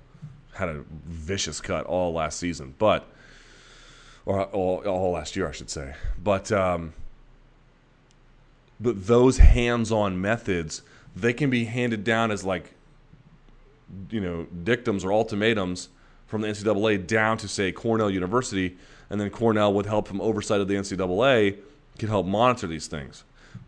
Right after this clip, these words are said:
Again, some schools are always gonna cheat, and wrestlers are gonna cheat the system, but the system much more tightly rep-, you know, i-, is regulated. There's thing, there's, you can monitor a student athlete in a way that you can't really monitor a fighter.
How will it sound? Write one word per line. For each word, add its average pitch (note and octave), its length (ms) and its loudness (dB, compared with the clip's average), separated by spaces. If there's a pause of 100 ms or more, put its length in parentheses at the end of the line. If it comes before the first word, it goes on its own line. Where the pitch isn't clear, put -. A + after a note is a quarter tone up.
(140)
Again, F2+ 320 -6 (600)
some A#2 260 -2
schools A2 240 -2
are G#2 80 2
always G2+ 180 0
gonna F#2+ 140 -6
cheat, G2 280 -4
and F2 380 -6
wrestlers G2 320 -2
are - 20 -8
gonna E2+ 200 -6
cheat G2 180 -6
the E2+ 80 -12
system, E2 400 -6
but E2+ 180 -6 (220)
the - 80 -16
system C3+ 320 2
much A2+ 200 2
more A2+ 140 2
tightly G2+ 400 0
rep-, F#2+ 300 -4
you G2 60 -6
know, E2+ 180 -6
i-, D2 120 -8
is E2+ 340 -6
regulated. F2 600 -2 (440)
There's G2+ 220 -2
thing, A2+ 280 2
there's, G2+ 220 0 (160)
you A2 100 0
can A2 160 4
monitor A2+ 640 6
a G2 60 0
student G2 320 -2
athlete F#2+ 460 0
in F2+ 100 -8
a F#2 60 -4
way F2+ 280 -2
that F2 240 -6 (220)
you G2+ 80 -12
can't A#2 160 -2
really G2+ 140 0
monitor G2 480 -2
a D#2+ 40 -8
fighter. F2+ 460 -2